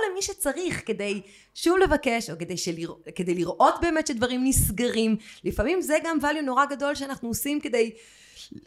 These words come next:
לקחת את ה-, את האחריות על הדבר הזה, שזה יקרה מול הגורמים האחרים, להוריד לו את העז הזאת, כי הוא לא יפנה זמן, אם לא נדאג אולי שהזמן הזה יתפנה בצורה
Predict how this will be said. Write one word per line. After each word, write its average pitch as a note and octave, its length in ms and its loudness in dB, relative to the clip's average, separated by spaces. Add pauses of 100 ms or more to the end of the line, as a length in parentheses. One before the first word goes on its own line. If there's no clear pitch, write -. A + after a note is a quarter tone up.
(260)
לקחת F4+ 340 2 (140)
את - 40 -4
ה-, D#4 220 0
את - 120 -4
האחריות G#3+ 840 0
על D#4 100 2
הדבר A3 240 -2
הזה, D4 320 2
שזה G3 300 -4
יקרה A3 380 -2 (340)
מול D#4 260 4 (320)
הגורמים D#4 400 -2
האחרים, F4 560 -4 (180)
להוריד D#3+ 540 2
לו C#4+ 60 6
את C4+ 120 0
העז A#3+ 300 4
הזאת, D#3+ 420 0
כי G#3+ 180 -6
הוא F#3 400 -8 (340)
לא G#3+ 120 8
יפנה C4+ 420 6
זמן, A3+ 360 4
אם G#3+ 80 4
לא A3+ 80 4
נדאג C#4 640 -2
אולי F#3 340 2
שהזמן E3+ 420 -8
הזה E3+ 180 -8
יתפנה E3 460 0
בצורה E3+ 480 -2